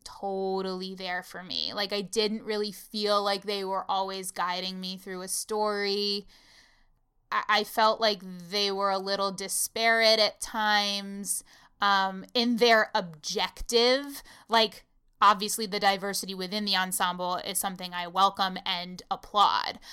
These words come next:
But, like, in terms of the objective and the intention, like, I didn't feel like it was always concentrated towards guiding your attention or guiding your emotion in the same place. And that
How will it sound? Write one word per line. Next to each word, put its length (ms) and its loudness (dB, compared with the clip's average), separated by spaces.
But, 120 4
like, 240 0
in 140 -6
terms 300 -4
of 120 -6
the 140 -2
objective 640 -2
and 180 -4
the 80 -4
intention, 720 -4
like, 240 0
I 80 0
didn't 300 -4
feel 160 -2
like 160 0
it 80 0
was 260 -2
always 380 0
concentrated 1080 -2
towards 600 -2
guiding 520 4
your 200 2
attention 680 -2
or 140 -8
guiding 500 -2
your 180 -4
emotion 560 -2
in 200 -8
the 80 -8
same 400 -6
place. 640 -6
And 220 -6
that 320 4